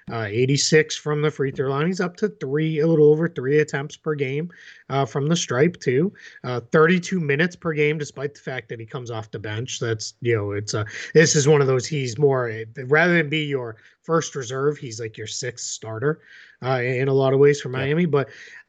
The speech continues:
Speaker 1: I, I think the bigger things with the Heat is, where are you going overall with your salary structures?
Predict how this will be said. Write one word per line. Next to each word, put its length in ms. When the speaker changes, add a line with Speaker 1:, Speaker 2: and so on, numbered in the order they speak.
Speaker 1:
I, 260
I 60
think 320
the 720
bigger 360
things 320
with 120
the 100
Heat 340
is, 460
where 240
are 60
you 280
going 720
overall 960
with 200
your 140
salary 500
structures? 640